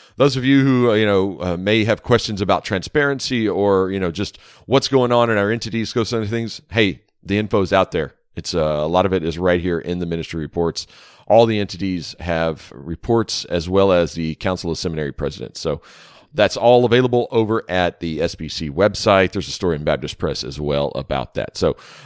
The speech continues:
uh, if you just look in the footer of the S B C main website, so just that footer menu right there, it says, you know, annual ministry reports.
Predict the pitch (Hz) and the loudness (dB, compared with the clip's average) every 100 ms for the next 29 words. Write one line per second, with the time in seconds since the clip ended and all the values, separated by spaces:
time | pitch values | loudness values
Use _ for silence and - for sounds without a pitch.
0 | 104 78 73 73 82 82 - 90 107 101 | -6 0 0 0 -2 -4 -2 0 0 0
1 | 82 - - 110 69 - _ - 80 - | -4 -4 0 0 0 -8 _ -6 -6 -6
2 | - 82 - 90 - 92 - 92 85 90 | -6 -4 0 -2 -2 -4 -2 -2 0 0
3 | 87 73 - 82 82 - 65 - 80 71 | -2 -6 -4 0 0 -2 -6 -4 -6 -4
4 | 90 - 85 - 107 101 98 98 95 92 | -6 -2 -2 2 2 4 2 2 4 4
5 | 85 85 82 - - - _ - 80 82 | 4 2 2 -2 -20 -20 _ -4 -4 0
6 | 85 73 73 82 67 67 - 78 82 73 | 2 2 0 -2 -4 -6 -6 -2 0 0
7 | 73 76 - 67 - - 67 - - | 0 -2 -4 -6 -4 -2 -2 -2 -10